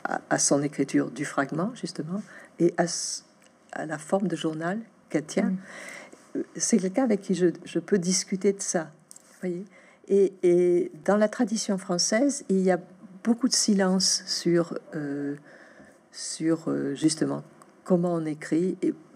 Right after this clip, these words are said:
Speaker 1: et parce que c'est pas tellement pris comme un métier,
Speaker 2: Ouais.
Speaker 1: euh, a-, avec l'idée qu'il y a du métier,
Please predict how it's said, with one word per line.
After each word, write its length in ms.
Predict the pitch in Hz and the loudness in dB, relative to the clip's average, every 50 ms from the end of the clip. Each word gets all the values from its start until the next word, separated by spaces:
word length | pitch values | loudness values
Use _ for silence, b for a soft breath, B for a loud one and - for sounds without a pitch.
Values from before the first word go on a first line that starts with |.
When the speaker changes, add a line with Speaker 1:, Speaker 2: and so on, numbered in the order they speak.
| - - | -14 -12
Speaker 1:
et 60 | - | -8
parce 200 | - - 214 - | -4 -4 -4 -2
que 80 | - 220 | -2 0
c'est 140 | - 247 226 | 0 2 2
pas 120 | - 254 | 2 2
tellement 280 | - 240 240 233 220 196 | 2 4 4 4 4 4
pris 160 | 185 202 - | 2 0 0
comme 180 | - 202 185 | 2 2 2
un 60 | 180 170 | 4 4
métier, 460 | 165 165 165 170 - - 151 151 151 - - - - - - - - - - | 2 0 0 0 0 -2 -2 -2 -2 -6 -14 -20 -20 -20 -20 -20 -20 -10 -8
Speaker 2:
Ouais. 80 | 196 185 - - - - - - - - - - - - | -6 -6 -8 -10 -18 -20 -20 -20 -20 -20 -20 -10 -2 0
Speaker 1:
euh, 400 | 185 160 156 156 160 - - - - - - - - - _ - | 2 2 2 0 -2 -4 -4 -6 -10 -12 -12 -14 -18 -12 _ 0
a-, 140 | 190 185 185 - | 2 2 2 0
avec 260 | 175 - 180 175 - | 0 0 0 0 0
l'idée 200 | 196 180 185 208 | 0 0 0 -2
qu'il 220 | 196 - - 185 175 | -2 -2 -4 0 2
y 80 | 185 | 4
a 60 | 185 170 | 2 2
du 160 | 151 170 165 | 2 -2 -4
métier, 440 | 156 147 143 - - 147 131 135 | -4 -4 -6 -6 -2 -2 -2 -2